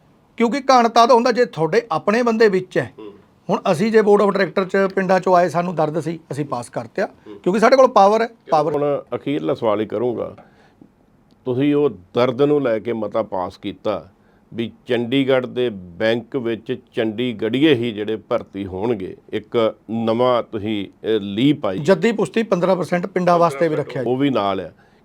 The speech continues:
Speaker 2: ਕੀ ਜੇ ਇਹ ਤੁਹਾਡਾ ਜਿਹੜਾ ਮਤਾ ਆ,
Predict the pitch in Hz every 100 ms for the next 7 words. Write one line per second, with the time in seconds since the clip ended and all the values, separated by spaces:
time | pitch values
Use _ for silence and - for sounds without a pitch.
0 | - 143 160 165 151 117 123 139 139 -
1 | 123 135 135 127 104 98 110 113 98 _
2 | - 107 113 104 98 131 131 101